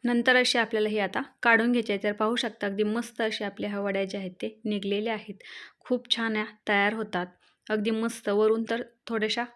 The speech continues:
कडक झालेल्या आहेत आणि आतमधून अशा मऊ राहिलेल्या आहेत. अगदी परफेक्ट अशा ह्या वड्या ज्या आहेत त्या तयार झालेल्या आहेत. करायलाही ते खूप सोपे आहेत, साहित्यही खूप कमी लागतं, फक्त थोडासा वेळ लागतो, पेशन्स लागतात, म्हणजे ही वडी जी आहे ती अगदी आपली छान अशी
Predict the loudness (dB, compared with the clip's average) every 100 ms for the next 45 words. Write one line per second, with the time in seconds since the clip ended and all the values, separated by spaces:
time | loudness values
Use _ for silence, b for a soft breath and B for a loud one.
0 | 0 4 4 2 0 0 0 -2 0 -2
1 | -2 -4 -2 -4 -6 -8 -6 -2 2 2
2 | 2 0 0 0 -2 -8 B B B -6
3 | -4 -4 0 -2 0 -2 0 0 -2 -4
4 | -2 0 0 -2 -4 -8 -8 -10 -10 _
5 | 2 4 4 2 0 0 0 -4 -10 b
6 | b b 0 4 4 4 2 -2 -6 -6
7 | -6 -2 -2 0 -2 -2 -8 -4 0 0
8 | 0 -2 -2 -8 -6 -2 -2 0 -2 -4
9 | -6 -8 B B -4 -4 -4 -6 2 2
10 | 2 -2 -8 -6 2 4 6 4 0 -6
11 | 0 -2 0 -6 -4 -8 -4 -6 -6 B
12 | B B -2 0 0 0 2 2 2 -2
13 | -2 -2 -2 -2 0 -2 -2 -6 -8 -6
14 | -4 -4 -4